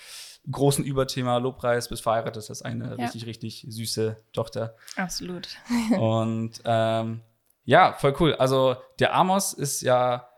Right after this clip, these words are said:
Speaker 1: auf dich gekommen, weil ihr zwei, ähm,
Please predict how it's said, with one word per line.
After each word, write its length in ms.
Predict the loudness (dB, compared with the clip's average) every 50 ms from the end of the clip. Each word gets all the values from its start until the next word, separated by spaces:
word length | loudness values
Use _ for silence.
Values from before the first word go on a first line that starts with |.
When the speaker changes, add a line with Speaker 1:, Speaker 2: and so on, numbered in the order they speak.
| _ _
Speaker 1:
auf 160 | 2 2 2
dich 160 | 0 -6 -8
gekommen, 320 | -8 -6 -6 -4 -4 0 2
weil 160 | 2 2 2
ihr 120 | 0 -4
zwei, 640 | -6 -6 0 4 4 4 6 4 2 0 -2 -4 -6 -10 -18 -20 -20 -20 -20 -18 -16 -14 -14 -14 -16 -16 _ _
ähm, 680 | 4 6 6 8 8 6 6 4 2 0 -4 -6 -10